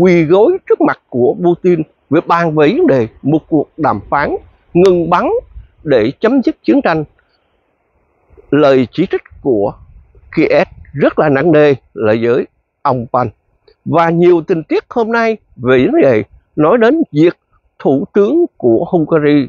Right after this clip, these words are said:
đột nhiên ông chạy đến gặp Putin, thì chứng tỏ cho thấy hàng cha này thuộc về ba sạo. Kính thưa bạn, giữa thời điểm ông mới vừa lên nhậm chức, tạm thời cái chức là an ninh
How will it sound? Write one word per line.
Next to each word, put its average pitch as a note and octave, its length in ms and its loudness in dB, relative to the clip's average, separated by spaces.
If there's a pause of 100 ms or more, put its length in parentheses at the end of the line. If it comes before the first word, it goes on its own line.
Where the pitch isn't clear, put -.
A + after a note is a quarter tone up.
(140)
đột C#3+ 260 -2
nhiên D3 340 0
ông C3+ 180 -6
chạy A2+ 160 -2
đến C3 300 -2 (320)
gặp B2 220 -2 (180)
Putin, C#3 380 0 (640)
thì F#3+ 200 2
chứng G4 380 -4
tỏ D#3 340 0
cho B3+ 80 -2
thấy B3+ 340 -4 (380)
hàng D#3 200 -4
cha A3 200 -2
này C#3+ 320 0
thuộc D3 220 -2
về A#2 280 2 (120)
ba D#3 200 -4
sạo. G2+ 260 -4 (200)
Kính B3+ 120 0
thưa A3+ 140 2
bạn, G#2 260 -4 (520)
giữa E3 400 2
thời D#3+ 180 0
điểm C#3+ 340 0 (260)
ông A3+ 180 -2
mới D4 220 2
vừa C#3 180 4
lên G3 240 2 (160)
nhậm B2+ 260 -2
chức, - 240 -6 (500)
tạm E3 380 -2
thời D3+ 420 0
cái D#4+ 160 -2
chức G#4 140 0 (140)
là A#2+ 280 -2 (680)
an F#3 180 2
ninh F3 240 2